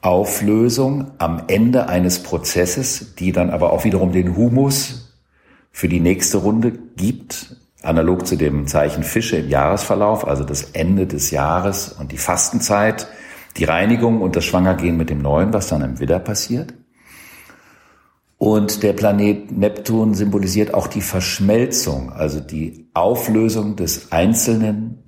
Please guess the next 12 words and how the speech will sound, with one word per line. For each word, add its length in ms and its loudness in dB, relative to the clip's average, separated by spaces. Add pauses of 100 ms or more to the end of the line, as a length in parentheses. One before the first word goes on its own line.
im 420 -2
All-Einen, 840 2
also 260 -4
dieses 800 -6
spirituelle 1000 2
Lebensgefühl 960 0
der 380 2
ganz 380 -2
großen 320 0
Verbundenheit 840 -2
zum 220 -4
Beispiel. 680 -6